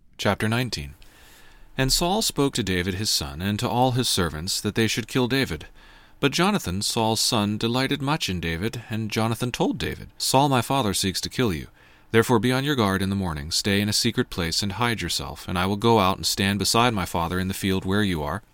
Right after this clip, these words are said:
and I will speak to my father about you, and if I learn anything, I will tell you." And Jonathan spoke well of David to Saul his father, and said to him, "Let not the king sin against his servant David, because he has not sinned against you, and because his deeds have brought good to you.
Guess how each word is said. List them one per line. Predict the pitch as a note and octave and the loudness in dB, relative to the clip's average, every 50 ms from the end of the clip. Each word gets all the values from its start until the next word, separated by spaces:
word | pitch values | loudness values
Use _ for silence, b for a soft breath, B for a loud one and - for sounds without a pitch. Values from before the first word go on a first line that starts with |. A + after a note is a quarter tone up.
| _ _ | _ _
and | F2+ F#2 | -2 0
I | G2 G2+ | 2 2
will | G#2 G2+ | 2 0
speak | - - A#2+ B2 A#2 | 2 2 0 0 0
to | - B2+ | 0 0
my | A2 G2+ | 0 0
father | - - G2+ F#2 F2+ G2 G2 | 2 2 2 2 2 2 0
about | G2 F2 A#2 A#2+ A#2 - - | 2 2 2 2 0 -2 -6
you, | D2 D2+ B B B B B B B B | -10 -10 B B B B B B B B
and | F#2+ G2 | -4 -2
if | - - | 2 4
I | C#3 D#3 | 4 4
learn | D#3+ C3+ A#2 A2 G#2 | 6 4 4 4 4
anything, | F#2+ E2+ E2 D#2 - D2+ D#2+ F2 G#2 - | 2 0 -2 -4 -6 -8 -10 -10 -8 -4
I | G2+ G2+ | -2 -2
will | A2+ | -2
tell | B2+ - D#3+ C3 F#2 | -2 0 0 0 0
you." | D#2+ D#2 - b b b b b b b | 0 -2 -6 b b b b b b b
And | - B2 A#2+ | -4 -2 2
Jonathan | C#3 C#3+ D#3 E3 - - C#3+ B2+ | 4 4 4 4 4 2 0 -2
spoke | - - C3+ C3 B2+ - | 0 2 2 2 2 4
well | A2+ G#2 G2+ G2+ | 4 4 4 2
of | G#2+ G2+ | 2 0
David | F#2+ F2+ F2 E2 F#2 F#2+ - | 0 0 0 0 -2 -4 -2
to | - | -2
Saul | - - G#2 F#2 F#2+ | 0 2 2 2 2
his | G#2 G#2+ - | 0 0 -2
father, | - - F2 D#2 D#2 - E2+ | -2 -2 -2 -2 -2 -4 -4
and | F#2 G2+ G#2+ | -4 -2 -2
said | - B2+ B2+ G2 | -2 -2 0 0
to | A2+ | 0
him, | G#2+ A2 G2+ F#2+ B B B B B B B B B B - | 0 0 0 -2 B B B B B B B B B B 0
"Let | D#3 E3+ E3 | 0 0 2
not | - A#2+ A2 - | 2 2 2 0
the | F#2 - | -4 -6
king | - - G2 F#2 F2+ | -2 -2 -2 0 0
sin | - - - G#2+ F#2+ | 0 0 2 0 0
against | F#2 E2 F2 F#2 F2 - - - | 0 -2 -2 -2 -2 -4 -4 -4
his | E2 D#2 | -2 -2
servant | - - G2+ F#2+ E2+ E2+ D2+ - | 0 0 0 0 0 -2 -4 -2
David, | - F#2+ G2 E2 E2+ F2+ G2+ | 0 0 0 0 -2 -6 -4
because | - F#2+ - - F#2+ - | -4 -2 -2 0 0 0
he | G#2+ | 0
has | A2 G#2+ A2 | 0 -2 0
not | C3 C3 A2+ | -2 -2 0
sinned | - - - A#2 A#2 A2+ | 0 0 0 0 0 0
against | G#2+ A2+ A2+ G#2+ - - | 0 0 -2 -2 -2 -2
you, | G#2+ B2+ A#2 F2+ - | 0 0 -2 -2 -2
and | - G2 | -4 -4
because | F#2 G2 - A#2 G#2+ - | -2 0 2 0 2 2
his | A#2+ A2 G2 | 0 0 0
deeds | G2+ A2 A#2+ A#2 G2 - | 0 0 2 2 0 0
have | - G2 F2 | -2 -4 0
brought | G2 G2+ G2 G2 - - | 2 2 2 2 0 -2
good | A#2 A2+ C3 D#3 - | -2 0 0 0 -2
to | - E2+ | -4 -4
you. | D2+ D2+ D2 | -4 -4 -6